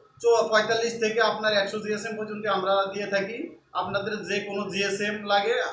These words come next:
আপনারা আমাদের সাথে যোগাযোগ করতে পারেন। আমি কিছু ব্যাগের স্যাম্পল দেখাইতেছি।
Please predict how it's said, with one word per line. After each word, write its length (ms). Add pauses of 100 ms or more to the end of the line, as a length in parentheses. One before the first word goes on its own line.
আপনারা 320
আমাদের 280
সাথে 280
যোগাযোগ 420
করতে 220
পারেন। 420 (240)
আমি 200
কিছু 400
ব্যাগের 260
স্যাম্পল 360
দেখাইতেছি। 760